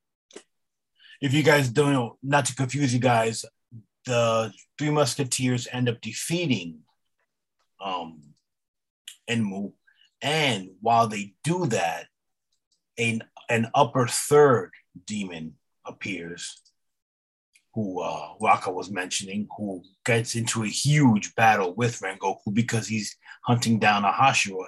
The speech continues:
and he, they have never seen a Hashira either. And, uh,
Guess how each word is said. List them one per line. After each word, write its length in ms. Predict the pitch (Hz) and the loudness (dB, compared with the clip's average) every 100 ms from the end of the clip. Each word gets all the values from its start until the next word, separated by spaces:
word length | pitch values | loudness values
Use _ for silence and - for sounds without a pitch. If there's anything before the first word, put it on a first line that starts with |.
| - | -4
and 180 | 110 - - - | -4 -6 -16 -10
he, 260 | 143 107 113 | -6 -6 6
they 160 | 143 | 8
have 200 | 147 147 | 10 6
never 220 | 143 139 | 6 4
seen 160 | 131 139 | 4 2
a 60 | 120 | 4
Hashira 400 | 127 123 110 104 | 4 4 -2 2
either. 280 | 139 117 - _ _ _ _ _ _ _ _ _ _ - | 4 4 0 _ _ _ _ _ _ _ _ _ _ -8
And, 260 | 104 98 | -6 -4
uh, 200 | 95 90 | -4 -6